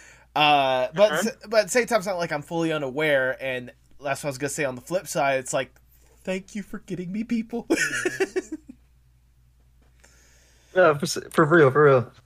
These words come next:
Speaker 1: Yeah, absolutely. All right, Angelo, before we get started, I'm gonna start with the ever so important icebreaker question.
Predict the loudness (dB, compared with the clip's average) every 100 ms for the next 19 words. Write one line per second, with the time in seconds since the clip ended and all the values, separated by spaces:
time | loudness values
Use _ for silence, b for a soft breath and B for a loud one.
0 | _ _ -20 -16 -14 -14 -14 -14 -14 -16
1 | -4 2 4 2 -2 -4 -4 -6 -6 -6
2 | -4 -4 -6 -6 0 0 0 -2 -2 -4
3 | 2 2 2 -4 -10 -14 -2 0 0 -2
4 | -4 -4 -4 -8 -10 -10 -10 -10 -10 -6
5 | -4 -6 -10 -12 -14 -14 -14 -14 -16 -20
6 | -20